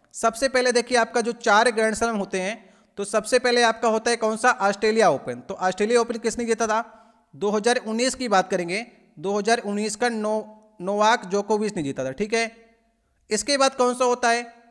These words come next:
इसके बाद फ्रेंच ओपन होता है। तो फ्रेंच ओपन किसने जीता था? राफेल नडाल ने जीता था। इसके बाद आपका कौन सा होता है फ्रेंच ओपन के बाद? विंबलडन होता है। तो विंबलडन नोवाक जोकोविच ने जीता।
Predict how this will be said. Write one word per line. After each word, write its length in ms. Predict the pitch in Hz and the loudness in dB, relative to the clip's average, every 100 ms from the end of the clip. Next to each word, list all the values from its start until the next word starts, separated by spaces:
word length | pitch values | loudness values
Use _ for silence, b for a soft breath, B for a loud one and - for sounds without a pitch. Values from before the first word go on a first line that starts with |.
| - | -8
इसके 240 | 214 254 | -2 0
बाद 240 | 247 254 247 | 2 2 -2
फ्रेंच 280 | 233 240 240 | -2 -2 -2
ओपन 240 | 202 175 | -4 -2
होता 220 | 139 120 120 | -6 -6 -8
है। 60 | |
तो 120 | - | -8
फ्रेंच 340 | 180 214 247 254 | -8 -4 -4 -2
ओपन 220 | 240 254 | 0 -2
किसने 300 | 247 233 247 | -4 -6 -4
जीता 260 | 233 233 226 | -4 -2 0
था? 160 | 226 240 - - _ _ - | 2 0 -6 -20 _ _ -4
राफेल 420 | 196 220 254 262 | 0 2 2 0
नडाल 260 | 233 208 214 | 2 4 4
ने 80 | 208 | 2
जीता 260 | 165 143 | -2 -4
था। 240 | 120 113 - _ - | -6 -10 -16 _ -12
इसके 240 | 185 240 | -4 0
बाद 160 | 233 226 | 2 2
आपका 240 | 226 233 | 2 2
कौन 200 | 233 226 | 0 -2
सा 80 | 226 | 0
होता 220 | 233 226 | -2 2
है 120 | 226 233 | 2 0
फ्रेंच 300 | 220 214 214 | -2 -2 -2
ओपन 240 | 214 233 | -2 -2
के 100 | 220 | 0
बाद? 240 | 220 226 - - _ _ _ _ _ - | 0 0 -4 -20 _ _ _ _ _ -8
विंबलडन 520 | 208 240 226 226 247 | -6 0 2 4 2
होता 220 | 190 - | 0 -2
है। 80 | 131 | -4
तो 140 | 131 180 | -4 -4
विंबलडन 560 | 220 226 226 233 254 | -2 2 0 2 0
नोवाक 280 | 254 226 226 | 0 2 2
जोकोविच 440 | 196 196 208 214 233 | 2 -2 -2 -2 -4
ने 40 | |
जीता। 280 | 233 233 | -4 0